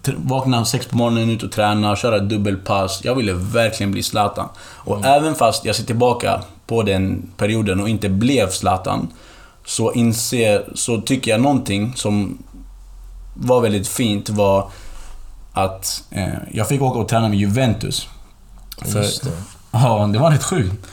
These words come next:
Speaker 2: Ja.
Speaker 1: Nej, men jag vann en tävling med Adidas. Och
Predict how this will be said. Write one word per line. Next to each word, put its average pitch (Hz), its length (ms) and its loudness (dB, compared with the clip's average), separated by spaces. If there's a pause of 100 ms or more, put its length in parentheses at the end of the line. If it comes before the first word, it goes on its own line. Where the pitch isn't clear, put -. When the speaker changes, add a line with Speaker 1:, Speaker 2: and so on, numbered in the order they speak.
(100)
Speaker 2:
Ja. 92 320 -8
Speaker 1:
Nej, 110 100 0
men 113 120 4
jag 117 100 6
vann 143 260 4
en 113 120 2
tävling 120 380 4
med 95 100 2
Adidas. 101 640 2 (840)
Och 107 360 -4